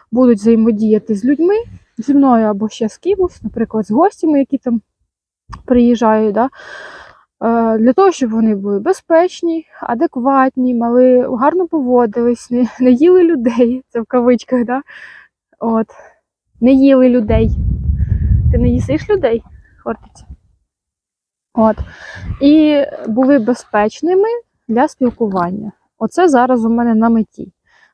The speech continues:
Тобто та робота, яку я пророблю, це дуже класно, це дуже добре, але я хочу ще, я хочу знати ще, ще і ще.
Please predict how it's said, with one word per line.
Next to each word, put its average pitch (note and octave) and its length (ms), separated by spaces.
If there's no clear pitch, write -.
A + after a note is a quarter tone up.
Тобто A#3+ 400
та D4+ 220
робота, B3 400
яку A#3 240
я A#3+ 140
пророблю, G#3+ 540
це A3+ 220
дуже G#3 320
класно, D#4 480
це - 140
дуже G#3+ 280
добре, D4+ 400
але A3 240
я C4 180
хочу B3 400
ще, - 260
я G3+ 240
хочу B3+ 340
знати A3+ 420
ще, C#4 440
ще - 400
і A3 100
ще. - 280